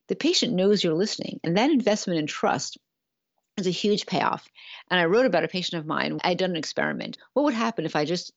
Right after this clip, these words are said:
didn't interrupt a patient, to let them talk as long as they can? And I was, my colleagues were like, "Oh, that's, you can't do that. You'll never get done in time."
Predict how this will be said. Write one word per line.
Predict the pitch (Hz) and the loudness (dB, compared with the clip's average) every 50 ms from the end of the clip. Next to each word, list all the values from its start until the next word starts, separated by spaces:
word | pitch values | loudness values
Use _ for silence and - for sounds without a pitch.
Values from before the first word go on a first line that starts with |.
| _ _ | _ _
didn't | - 196 180 - | 0 0 2 2
interrupt | 170 170 170 151 - - | 0 0 0 -2 -2 -2
a | |
patient, | - 175 - - 160 165 | -4 -4 -2 -2 0 2
to | 170 | 2
let | 175 175 | 2 2
them | 185 | 2
talk | 180 185 170 151 - | 0 0 -2 -2 -2
as | 147 - | -6 -6
long | 135 135 143 151 | -6 -4 -4 -4
as | 147 - | -4 -4
they | - - - | -4 -6 -6
can? | - 160 - - - - - _ - - - - - - - - - _ _ _ _ | -4 -6 -6 -6 -6 -8 -10 _ -18 -20 -18 -18 -18 -18 -20 -20 -20 _ _ _ _
And | 160 160 156 156 156 156 156 160 156 - - - - | 2 2 4 4 2 2 0 -2 -4 -6 -6 -4 -2
I | 143 151 160 | 0 0 2
was, | 160 160 156 - 117 | 2 2 0 0 0
my | 190 196 175 | 0 0 0
colleagues | - - 175 170 170 - | 0 0 0 0 0 0
were | 151 | 0
like, | 139 131 165 | 2 2 2
"Oh, | 170 | 2
that's, | 170 - - | 0 -2 -6
you | 175 190 185 | -6 -6 -2
can't | - - 233 208 - | 0 0 0 0 0
do | - 240 214 | -2 0 0
that. | 202 190 180 | 2 2 4
You'll | 196 190 196 | 4 2 2
never | 208 208 185 202 | 0 0 0 -2
get | 190 - 196 185 | -2 -2 -2 0
done | 226 226 208 | 0 0 0
in | 185 165 | -2 -2
time." | 175 - - - | -4 -6 -6 -8